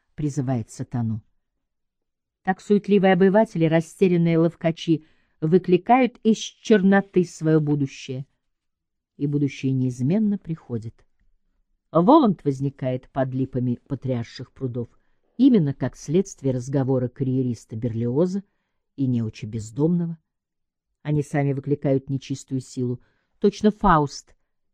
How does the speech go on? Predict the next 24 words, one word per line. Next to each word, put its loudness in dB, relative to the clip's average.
чертящий -2
на 0
стене -4
магический -4
знак. -6
Дьявол 6
приходит 4
хотя 2
бы 0
потому, 0
что -6
он -2
деятелен. 0
По 6
Булгакову 6
добро 8
не 6
нуждается 0
в -8
действии. -8
Добро 4
не 4
насилует -2
природу. -2